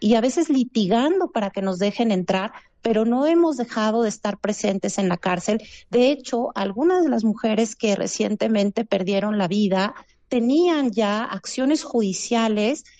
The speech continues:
para que se les diera atención psiquiátrica, atención psicológica, y también desde la Defensoría, lo dijimos ahí en la audiencia, hemos ganado controversias judiciales para que haya algo tan sencillo como médicas ginecólogas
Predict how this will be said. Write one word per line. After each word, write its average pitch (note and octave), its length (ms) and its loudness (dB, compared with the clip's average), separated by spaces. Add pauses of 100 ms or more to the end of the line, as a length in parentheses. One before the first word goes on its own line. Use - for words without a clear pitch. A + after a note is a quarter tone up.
(260)
para D4 320 -2
que C#4+ 100 -2
se A#3 160 -2
les G3 240 0
diera A3+ 680 0 (120)
atención A3+ 840 0 (160)
psiquiátrica, A#3 920 -2
atención G#3+ 560 -2
psicológica, G#3 920 0 (240)
y A3+ 160 0
también A#3+ 320 4
desde D#4+ 220 4
la B3+ 100 2
Defensoría, G#3+ 680 0
lo A3 140 0
dijimos C#4+ 560 0
ahí A#3 140 4
en A3 100 2
la A3+ 80 2
audiencia, G#3 560 -2 (260)
hemos C#4+ 380 2
ganado A#3 440 -2
controversias A3+ 680 -2
judiciales A3 680 0 (260)
para A#3 200 -2
que A#3 280 -2
haya D4+ 380 0
algo D4 240 -2
tan A3+ 260 -2
sencillo B3+ 640 -2
como G#3+ 500 -2
médicas B3+ 560 0
ginecólogas C4 880 0